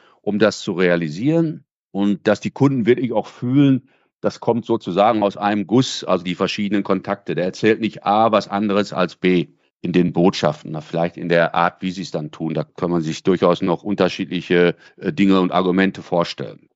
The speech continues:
Und das ist gar nicht so einfach, das Thema, weil wir ja da, und das werden wir gleich auch diskutieren, auf verschiedene Abteilungen zugreifen oder die Kunden.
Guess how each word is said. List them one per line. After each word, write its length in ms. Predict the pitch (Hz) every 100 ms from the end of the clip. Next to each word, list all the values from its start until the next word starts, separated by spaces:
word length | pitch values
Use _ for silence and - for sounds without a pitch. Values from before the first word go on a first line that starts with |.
| -
Und 440 | 120 135 131 -
das 140 | 127
ist 160 | - 156
gar 140 | 143
nicht 120 | 165 147
so 100 | 113
einfach, 360 | 113 220 165
das 220 | 110 95
Thema, 360 | - 104 139 135
weil 160 | 123 120
wir 60 |
ja 120 | 123 110
da, 440 | 104 123 156 151
und 120 | 131
das 160 | 104 -
werden 140 | 117
wir 80 | 113
gleich 180 | 104 107
auch 140 | 90
diskutieren, 800 | - 110 - 95 - 139 165 151 -
auf 480 | 117 120 123 - _
verschiedene 640 | - 120 - 139 139 131
Abteilungen 640 | 104 113 - 123 151 107 85
zugreifen 640 | - 98 80 80 78 95
oder 160 | 85 90
die 120 | 85
Kunden. 540 | - 131 127 123 -